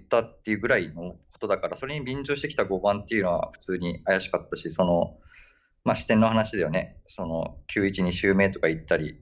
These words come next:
まあ、四、四が九釣りをしてるのを容認したりという、まあ、そこはもうみんな言ってるから割愛するけど、まあ、普通に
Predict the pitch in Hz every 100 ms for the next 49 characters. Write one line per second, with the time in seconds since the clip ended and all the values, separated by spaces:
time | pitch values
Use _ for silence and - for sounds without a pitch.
0 | - - - 90 110 101 87 - _ _
1 | _ _ 107 107 98 - 104 95 98 104
2 | 104 - 107 120 123 - - _ - 127
3 | 98 101 95 92 104 82 85 78 - -
4 | - _ _ _ 117 120 147 135 98 95
5 | 95 95 104 - - 95 92 90 92 85
6 | 78 - - - 143 135 - -